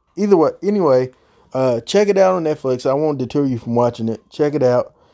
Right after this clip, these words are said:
Uh, see for yourself. You may like it. And if you like it, hit me up on, uh, the Mark Out Movie Pod, uh, on Twitter. Or, uh, hit, uh, Brandon, uh, The Real Brandon Spivey on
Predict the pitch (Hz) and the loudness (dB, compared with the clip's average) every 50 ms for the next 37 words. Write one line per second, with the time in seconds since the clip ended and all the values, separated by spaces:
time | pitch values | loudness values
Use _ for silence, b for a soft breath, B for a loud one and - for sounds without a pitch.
0 | b b b b - 127 123 123 123 120 117 107 - - _ _ - - - 170 | b b b b -4 -2 0 0 0 0 -2 -4 -6 -10 _ _ -8 0 2 2
1 | 180 170 - 165 143 127 123 - 151 143 147 147 - 135 135 143 147 139 139 131 | 2 2 2 0 0 -2 -2 0 0 2 2 0 -4 -6 -4 -2 0 2 2 4
2 | 139 139 147 143 - 156 139 - _ - 139 135 127 - 143 143 147 160 185 208 | 4 2 2 0 -2 -4 -4 -4 _ -6 -6 -6 -6 -6 -6 -2 0 0 0 0
3 | 196 - 139 - b b b b b b b b b b _ - 196 190 190 196 | 0 -2 -6 -6 b b b b b b b b b b _ -2 -2 0 0 2
4 | 185 180 180 165 - - - 151 156 151 151 143 127 139 139 135 131 127 123 131 | 2 4 4 2 2 -2 -4 -2 0 0 0 0 0 2 2 2 2 0 -2 -2
5 | 143 147 151 151 - 143 139 139 139 131 131 120 - - 147 139 139 139 139 131 | -2 -2 -2 0 0 -2 -2 -2 -2 -4 -4 -4 -4 -2 0 2 2 2 2 0
6 | - _ _ _ - 123 110 85 113 123 120 - - 147 151 151 156 151 156 147 | -4 _ _ _ -10 -8 -8 -6 -6 -8 -8 -6 -2 -2 0 0 0 0 -2 -4
7 | - _ _ _ _ _ _ _ _ _ 120 117 117 113 110 - - 131 123 120 | -8 _ _ _ _ _ _ _ _ _ -4 -2 0 0 -2 -2 -4 -2 -2 -2
8 | 120 120 127 131 147 151 143 - - - 135 135 131 127 120 113 117 131 139 143 | -2 -2 -2 2 2 2 2 2 -2 -2 -2 0 0 0 -2 -2 -2 -2 0 0
9 | 143 147 147 139 131 123 113 - - 123 117 113 131 139 139 131 123 131 131 131 | -2 -2 -2 -2 -2 -2 -4 -4 -6 -6 -6 -2 0 0 0 0 0 0 0 0
10 | 120 113 - - - 127 123 135 143 139 139 139 139 127 117 113 117 | 0 -4 -6 -6 -4 -2 0 0 0 -2 -2 -4 -4 -2 -2 -4 -4